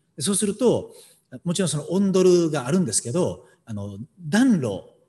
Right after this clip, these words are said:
がですね、備え付けられて、煙突がビューってこう出てるっていう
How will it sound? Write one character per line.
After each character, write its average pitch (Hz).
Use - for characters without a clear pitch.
が 104
で 82
す -
ね、 170
備 139
え 120
付 123
け 123
ら 120
れ 107
て、 135
煙 170
突 151
が 143
ビ 135
ュ 156
ー -
っ -
て 127
こ 117
う -
出 127
て 143
る 143
っ -
て 135
い 120
う 107